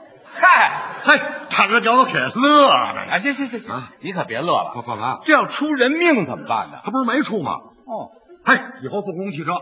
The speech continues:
Speaker 1: 怎么着？
Speaker 2: 跟着我
Speaker 1: 啊？
Speaker 2: 让你上车准有座。
Speaker 1: 就去，去。
Speaker 2: 跟着我，哎。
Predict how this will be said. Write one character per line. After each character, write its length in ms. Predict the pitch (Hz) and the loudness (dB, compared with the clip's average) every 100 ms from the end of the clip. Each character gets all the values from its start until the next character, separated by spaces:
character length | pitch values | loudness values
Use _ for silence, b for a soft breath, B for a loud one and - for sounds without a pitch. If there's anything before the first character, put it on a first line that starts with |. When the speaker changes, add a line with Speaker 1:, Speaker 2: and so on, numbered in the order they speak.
| - - | -8 -10
Speaker 1:
怎 100 | 110 | -6
么 80 | |
着？ 140 | 123 156 | -2 0
Speaker 2:
跟 120 | 247 | 0
着 80 | 214 | 0
我 100 | 151 | 2
Speaker 1:
啊？ 600 | 190 - - 180 190 190 - | 2 2 -6 0 0 0 0
Speaker 2:
让 200 | 247 226 | 4 4
你 80 | 202 | 2
上 200 | 214 226 | 0 0
车 140 | 208 220 | 2 0
准 120 | 233 | 0
有 120 | 190 | 0
座。 100 | 214 - - - | 0 -4 -6 -10
Speaker 1:
就 100 | 285 | -8
去， 200 | - 160 | -6 -6
去。 140 | - | -6
Speaker 2:
跟 120 | 226 | -6
着 60 | 220 | -2
我， 80 | 160 | 0
哎。 140 | 190 | 0